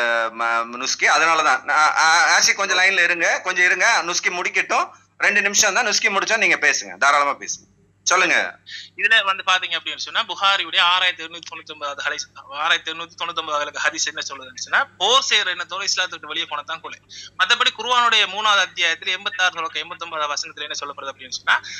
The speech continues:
Speaker 2: மார்க்கத்தை விட்டு வெளியே போறான், ஆனா அவன் மனம் திரும்பி வாரத்துக்கு அவனோட வாழ்நாள்ல சம்மத-, அந்த சம்மதம் இருக்கு. அலி ரலியல்லாஹு அன்ஹு செஞ்ச விஷயம் என்ன அப்படின்னு சொன்னா, ஆ, இஸ்லாத்துக்குள்ள இருந்துகிட்டு தனக்குள்ள அலி ரலியல்லாஹு அன்ஹுக்குள்ள அல்லாஹ் இறங்கிட்டான்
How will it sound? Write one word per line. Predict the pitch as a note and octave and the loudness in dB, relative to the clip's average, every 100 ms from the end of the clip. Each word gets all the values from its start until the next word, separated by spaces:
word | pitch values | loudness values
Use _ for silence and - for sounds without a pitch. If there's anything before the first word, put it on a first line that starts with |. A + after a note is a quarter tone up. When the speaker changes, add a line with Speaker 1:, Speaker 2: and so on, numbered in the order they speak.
| - | -6
Speaker 2:
மார்க்கத்தை | - F#3+ A#3 A3 G3 | 2 2 2 -4 -10
விட்டு | F3+ D#3+ | -10 -8
வெளியே | F#3+ F#3 | -6 -6
போறான், | D3 D3 B3 | -6 0 0
ஆனா | A3 A#3+ | 4 2
அவன் | A#3 G#3+ | 2 -2
மனம் | G3 A#3 | -4 -4
திரும்பி | A3+ G#3 F3+ | -6 -10 -2
வாரத்துக்கு | F#3 F3+ F#3 A#3 | 0 0 -4 -4
அவனோட | A3 F3+ | -4 -2
வாழ்நாள்ல | F3+ G3 E3+ F3+ G3+ | 0 0 -2 -4 -6
சம்மத-, | G3 F#3 | -8 -8
அந்த | D3+ E3+ E3+ | -6 -6 -4
சம்மதம் | C#3+ F3 G3 F3+ | -4 -4 -4 -6
இருக்கு. | F#3 - _ _ _ - - _ _ | -6 -10 _ _ _ -20 -20 _ _
அலி | - G#3+ D#4+ | 2 4 4
ரலியல்லாஹு | D#4+ C#4+ C4 A3+ | 2 4 2 2
அன்ஹு | |
செஞ்ச | F#3 G3+ G#3 | 0 -4 -4
விஷயம் | F#3 F3 F#3 | -4 -2 -4
என்ன | E3 E3 | -4 -10
அப்படின்னு | D3+ C#3 - | -12 -14 -16
சொன்னா, | - - - C#3+ F3+ G#3 - _ _ _ _ _ _ | -16 -20 -10 0 2 0 -4 _ _ _ _ _ _
ஆ, | D#3+ E3+ E3+ E3+ - _ _ _ - | 2 6 6 4 2 _ _ _ -14
இஸ்லாத்துக்குள்ள | - - C#4+ C#4 A#3+ A3 | -10 0 0 0 -6 -4
இருந்துகிட்டு | F#3+ E3+ G#3 G3+ D#3 G#3+ - | -4 -4 -10 -16 -14 -12 -4
தனக்குள்ள | G#3 A3 G#3+ G3+ F#3+ D3 | -4 -4 -2 0 2 2
அலி | F3 G#3+ | 0 0
ரலியல்லாஹு | G#3+ G3 | -4 -2
அன்ஹுக்குள்ள | E3+ D#3+ F#3 | -2 0 0
அல்லாஹ் | F3+ F3+ | 2 2
இறங்கிட்டான் | D#3+ E3 D#3 D3 D3 | 2 -2 -4 -2 -2